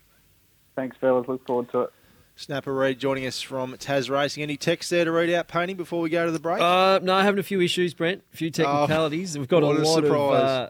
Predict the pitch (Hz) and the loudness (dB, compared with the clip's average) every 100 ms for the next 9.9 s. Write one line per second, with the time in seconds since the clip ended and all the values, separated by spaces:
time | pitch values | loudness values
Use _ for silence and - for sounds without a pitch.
0 | - 131 139 165 143 160 120 - 147 123 | -6 -6 -2 -2 0 -2 -2 -4 -4 -4
1 | 127 117 - 165 165 - 143 135 147 139 | -6 -6 -6 -4 -4 -2 -4 -2 -2 -2
2 | - 147 143 143 139 - 175 175 - 139 | -2 -2 -2 -2 -4 -4 -2 -2 -2 0
3 | 123 - 135 135 135 127 135 123 - 123 | 0 -4 -4 0 0 -2 -4 -4 -4 -6
4 | 117 - 185 - 135 117 - 127 127 123 | -6 -2 -2 -2 -2 -4 -2 2 2 2
5 | 113 - - 190 170 120 - 127 123 143 | -2 -14 -4 -2 -2 -2 -2 -2 0 -2
6 | 139 165 175 - - _ _ _ _ - | 0 -2 -4 -8 -12 _ _ _ _ -4
7 | 127 190 120 107 143 170 214 - _ _ | -2 0 0 0 -2 -2 -4 -10 _ _
8 | _ 156 135 127 127 120 120 123 127 135 | _ -16 -14 -6 0 2 4 2 2 2
9 | 127 123 120 120 117 - 120 117 | 2 2 2 0 -2 -4 -2 -2